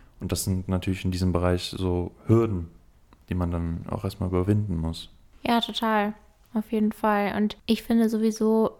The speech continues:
Speaker 2: vielleicht noch als abschließenden Gedanken oder Problematik, ich find's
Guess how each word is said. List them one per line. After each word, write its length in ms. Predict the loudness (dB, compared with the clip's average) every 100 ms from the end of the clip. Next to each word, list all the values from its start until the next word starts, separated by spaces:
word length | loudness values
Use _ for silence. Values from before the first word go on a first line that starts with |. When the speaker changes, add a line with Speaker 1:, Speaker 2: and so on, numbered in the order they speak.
| _ _ _ _ _ _ _
Speaker 2:
vielleicht 320 | -6 -4 -2
noch 140 | -2 -2
als 400 | -2 -2 -8 -10
abschließenden 720 | -10 -8 -4 -4 -2 0 2 0
Gedanken 440 | 0 0 2 2
oder 360 | 0 0 0 -4
Problematik, 760 | -6 -2 2 4 4 2 -2 -6
ich 140 | -10 -4
find's 500 | 2 2 2 -6